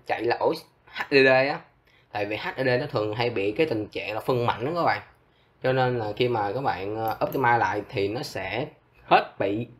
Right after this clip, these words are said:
nó hết bị cái tình trạng phân mảnh đó luôn nha các bạn. Đó, các bạn nhấn vào optimize cho mình thôi.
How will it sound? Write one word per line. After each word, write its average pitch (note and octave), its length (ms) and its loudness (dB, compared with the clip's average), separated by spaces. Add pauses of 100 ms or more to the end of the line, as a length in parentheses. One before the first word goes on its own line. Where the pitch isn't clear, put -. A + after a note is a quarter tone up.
(460)
nó D#3+ 60 -4
hết F#3+ 220 -2
bị F#2 160 -2
cái C#3 200 -2
tình G#2 140 -6
trạng G2 160 -6
phân A#2+ 180 -4
mảnh B2+ 200 -6
đó D3+ 120 -4
luôn C#3+ 180 0
nha A#2+ 200 0
các C3 60 -2
bạn. G2+ 180 0 (640)
Đó, A2+ 140 -2
các D3 60 -2
bạn G#2 160 -4
nhấn C3 140 -2
vào B2 160 -2
optimize A#2+ 320 -2
cho A#2 100 -4
mình G2 120 -4
thôi. G#2 180 -6